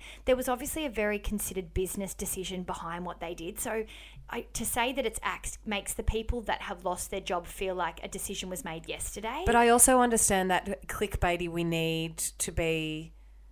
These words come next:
Speaker 2: I don't know, not insensitive, but just getting the most amount of fucking clicks and interaction on shit that we can. And it looks way more dramatic
Speaker 1: I think you
Speaker 2: to say
Speaker 1: can
Speaker 2: that word.
Speaker 1: I think you can get a click that Cosmopolitan has closed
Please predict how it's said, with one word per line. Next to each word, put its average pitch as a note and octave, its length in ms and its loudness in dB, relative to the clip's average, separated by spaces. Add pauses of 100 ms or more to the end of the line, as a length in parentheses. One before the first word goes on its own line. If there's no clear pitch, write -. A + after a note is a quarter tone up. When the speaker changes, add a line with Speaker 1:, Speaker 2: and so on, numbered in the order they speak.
(260)
Speaker 2:
I F#3+ 140 -6
don't F3 140 2
know, E3 160 2
not A3+ 160 4
insensitive, F#3 440 2
but F#3 120 -4
just F#3 180 0
getting F3 240 2
the E3+ 80 2
most E3+ 300 2
amount E3 180 -2
of - 60 -6
fucking D#3+ 380 -6
clicks - 520 -2
and F#3 100 0
interaction E3+ 540 -2
on E3 140 0
shit - 220 -4
that F3+ 100 -2
we F3 80 -4
can. F3 280 -2 (300)
And G#3 160 8
it G#3 100 6
looks G#3+ 300 4
way F#3+ 320 6
more G3+ 240 6
dramatic D#3+ 720 0 (140)
Speaker 1:
I B3+ 140 4
think D#4 340 2
you A3 220 2
Speaker 2:
to - 180 4
say F3+ 240 10
Speaker 1:
can E3 80 2
Speaker 2:
that D#3+ 180 4
word. C3 380 -2
Speaker 1:
I A3+ 100 6
think C4 260 0
you A#3+ 140 -2
can G#3+ 180 -4
get G3 200 2
a F#3+ 40 -2
click - 300 -6
that F3+ 140 -6
Cosmopolitan F#3 720 0
has F3+ 180 -8
closed F3+ 760 -2